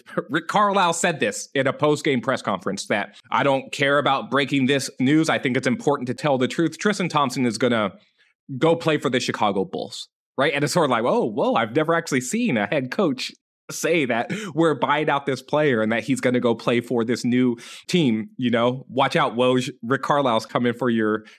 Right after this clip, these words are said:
title here." But if they had a player like Tristan Thompson,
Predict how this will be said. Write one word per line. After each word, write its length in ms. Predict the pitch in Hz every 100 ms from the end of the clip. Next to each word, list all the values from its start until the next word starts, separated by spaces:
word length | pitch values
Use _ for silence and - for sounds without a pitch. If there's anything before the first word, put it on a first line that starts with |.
| -
title 320 | 147 156 123
here." 300 | 113 104 - - - -
But 340 | 127 170 143 - _ _ -
if 100 | 190
they 160 | 214 254
had 140 | 277
a 40 | 220
player 360 | - 196 170
like 280 | 127 156 160
Tristan 340 | - 139 127
Thompson, 380 | 110 117 87 -